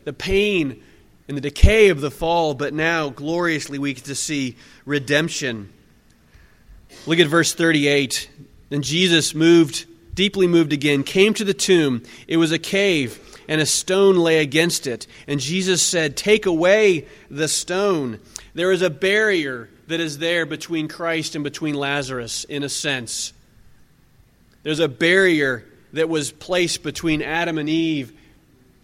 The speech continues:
barring them from the garden. They had been kicked out. Sin and death are a barrier between us and God the Father. And yet Christ Jesus has come to take away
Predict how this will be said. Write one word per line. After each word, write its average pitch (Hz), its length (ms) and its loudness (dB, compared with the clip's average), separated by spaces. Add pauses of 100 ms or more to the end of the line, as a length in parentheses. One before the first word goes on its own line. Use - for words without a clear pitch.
(120)
barring 156 540 2
them 147 160 -2
from 143 200 -4
the 143 100 -2
garden. 139 340 0
They 131 120 -4
had 135 140 -2
been 135 140 -6
kicked 156 300 -8
out. 135 260 -2 (160)
Sin 196 400 2
and 156 160 0
death 165 320 0
are 156 200 -4
a 143 40 -4
barrier 160 640 0
between 147 400 -6
us 156 420 -2 (320)
and 151 200 -4
God 143 240 2
the 135 80 -4
Father. 139 420 -2
And 135 160 -6
yet 143 160 -2
Christ 175 460 -4
Jesus 165 380 -4
has 139 120 -8
come 202 380 -4
to 139 80 -8
take 196 340 -6
away 160 520 -2